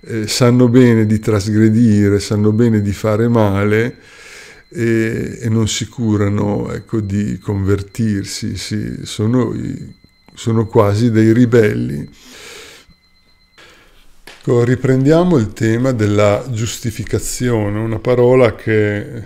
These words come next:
è, è densissima e che meriterebbe una catechesi. Io brevemente cerco di, eh, farvi capire che cosa vuol dire la giustificazione.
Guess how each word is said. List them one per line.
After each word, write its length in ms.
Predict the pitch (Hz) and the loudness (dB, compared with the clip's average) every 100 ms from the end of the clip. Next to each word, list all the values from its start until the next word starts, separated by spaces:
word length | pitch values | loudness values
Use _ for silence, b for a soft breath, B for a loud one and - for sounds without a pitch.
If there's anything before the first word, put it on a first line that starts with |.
| - | -16
è, 760 | 113 110 117 113 127 123 123 127 123 123 | -16 -14 -12 -12 -10 -8 -8 -10 -14 -18
è 220 | 120 127 | -18 -12
densissima 1200 | 123 117 117 - - 117 95 - 110 107 117 120 - | -4 -2 -2 -4 -6 -6 -6 -8 -6 -6 -6 -8 -10
e 180 | 120 110 | -12 -8
che 120 | 110 | -6
meriterebbe 960 | 107 101 95 113 113 113 110 113 104 B B B B | -4 -4 -4 -2 0 0 0 0 -2 B B B B
una 220 | - 110 104 | -8 -4 -2
catechesi. 920 | 120 113 110 - 117 107 101 92 101 107 | -4 -4 -8 -2 0 2 0 -4 -4 -4
Io 340 | 113 107 107 | -2 -2 -2
brevemente 920 | 104 107 110 113 117 104 98 - 95 | -2 -2 -2 0 0 0 -2 -4 -6
cerco 440 | - 107 101 - | -4 -4 -4 -4
di, 380 | 98 98 98 92 92 B B B B | -4 -2 -2 -2 -6 B B B B
eh, 300 | - 107 107 | -8 -6 -6
farvi 460 | - 107 107 113 101 | -6 -4 -2 -4 -6
capire 560 | 104 - 113 107 107 | -8 -6 -2 -2 -2
che 140 | - 101 | -4 -8
cosa 240 | 104 101 | -6 -4
vuol 180 | 104 104 | -2 -2
dire 280 | 98 104 110 | -2 -2 0
la 280 | 101 95 - B B | 0 -2 -6 B B
giustificazione. 1600 | 110 98 120 - 107 - 104 107 - - 117 104 98 107 - - | -10 -6 -6 -6 -10 -10 -8 -8 -8 -6 -2 -2 -4 -8 -14 -16